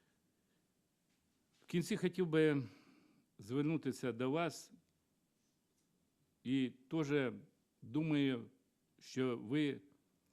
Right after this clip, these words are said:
разом зі мною розділяєте цю думку,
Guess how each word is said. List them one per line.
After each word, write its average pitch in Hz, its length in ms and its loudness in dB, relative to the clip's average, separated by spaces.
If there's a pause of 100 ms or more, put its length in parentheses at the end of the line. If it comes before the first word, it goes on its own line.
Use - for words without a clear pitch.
(560)
разом 147 380 2
зі 160 120 2
мною 151 460 4
розділяєте 120 800 0 (680)
цю 131 180 -2
думку, 123 580 0